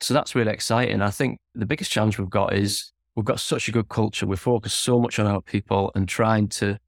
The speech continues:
create a supportive working environment where everyone can contribute, everyone can have opportunities to grow.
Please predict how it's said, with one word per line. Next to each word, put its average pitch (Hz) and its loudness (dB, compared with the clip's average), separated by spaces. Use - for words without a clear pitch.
create 107 0
a 110 -8
supportive 107 0
working 101 0
environment 98 -2
where 104 2
everyone 104 -2
can - -16
contribute, 113 0
everyone 101 0
can 98 0
have 101 -2
opportunities 104 -2
to 98 -4
grow. 98 -2